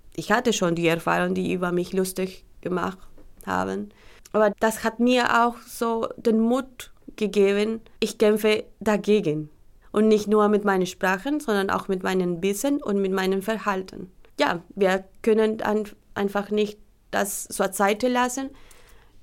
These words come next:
dass das mit den Kindern in einer Schule passiert ist. Und diese Diskriminierung, das zeigt, wie unsere Welt in allgemein ist. Dagegen müssen wir kämpfen.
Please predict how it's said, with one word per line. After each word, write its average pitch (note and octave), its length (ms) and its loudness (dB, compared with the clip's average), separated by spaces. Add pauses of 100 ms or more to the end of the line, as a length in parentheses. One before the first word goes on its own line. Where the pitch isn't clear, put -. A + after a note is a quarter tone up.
(140)
dass C#4 640 2
das A3 380 -2
mit G#3 220 0
den G3+ 200 0
Kindern C4 440 0
in G3+ 240 -2
einer G3 220 -2
Schule C4+ 340 -2
passiert E3+ 540 -6
ist. - 360 -10 (640)
Und F#3 580 -2
diese A3+ 280 2
Diskriminierung, A#3 1080 2 (500)
das G#3 340 -2 (140)
zeigt, A3+ 400 0
wie A3 240 -2
unsere G#3 360 0
Welt B3+ 360 -2
in F#3+ 180 -4
allgemein F3+ 560 -6
ist. F#3 380 -16 (360)
Dagegen G3+ 520 2
müssen E3+ 280 -6
wir E3+ 120 -8
kämpfen. F3+ 560 -12